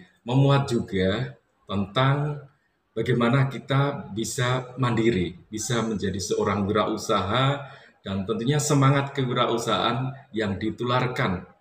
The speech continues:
pemikiran dari Pak Soeharno, dari pengalaman beliau yang bergelut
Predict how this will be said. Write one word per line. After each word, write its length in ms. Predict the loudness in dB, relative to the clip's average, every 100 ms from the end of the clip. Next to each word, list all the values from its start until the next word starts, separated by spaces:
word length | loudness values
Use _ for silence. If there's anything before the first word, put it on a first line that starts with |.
| _
pemikiran 640 | -4 -2 -4 -2 -2 0 -2
dari 640 | -2 -2 -2 0 0 -2 -8 _
Pak 160 | -10 -8
Soeharno, 640 | -4 -2 2 2 0 -4 -6
dari 720 | -2 0 0 0 2 2 2
pengalaman 720 | 0 0 2 2 2 0 0 0
beliau 560 | 2 4 4 2 0 -6 -18 -16
yang 240 | -8 -4 -2
bergelut 460 | 0 4 4 2